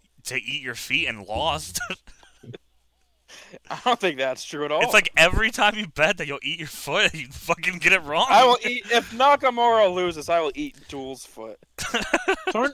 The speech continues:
Speaker 3: eat my foot.
Speaker 2: All right, you heard it. Duel said, "Eat my foot."
Speaker 3: I said, "Don't."
Speaker 1: I
Speaker 2: Don't
Speaker 1: really
Speaker 2: what?
Speaker 1: like this, this arena.
Speaker 3: Don't.
Speaker 2: Don't what, Duel?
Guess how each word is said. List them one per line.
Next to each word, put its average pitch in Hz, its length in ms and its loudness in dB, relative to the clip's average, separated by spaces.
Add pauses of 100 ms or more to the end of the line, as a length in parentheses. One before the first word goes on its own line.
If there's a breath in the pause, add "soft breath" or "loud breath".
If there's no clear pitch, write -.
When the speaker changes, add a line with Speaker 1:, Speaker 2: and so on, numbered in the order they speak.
Speaker 3:
eat 233 220 -2
my 185 200 0 (160)
foot. 156 240 -6 (2000 loud breath)
Speaker 2:
All 165 120 6
right, 202 160 6
you 190 100 2
heard 196 200 4
it. 175 100 2
Duel 180 140 -4
said, 180 200 0
"Eat 180 180 -8
my 165 140 0
foot." 147 360 0 (580)
Speaker 3:
I - 20 -6
said, 233 240 -2 (120)
"Don't." 190 340 4 (1600)
Speaker 1:
I 160 60 -4
Speaker 2:
Don't 151 80 2
Speaker 1:
really - 140 0
Speaker 2:
what? 147 80 6
Speaker 1:
like 139 140 6
this, - 320 -8
this - 180 -6
arena. 107 420 -8 (1600)
Speaker 3:
Don't. 165 280 -2 (500)
Speaker 2:
Don't 160 200 -6
what, 156 300 0
Duel? 123 320 -12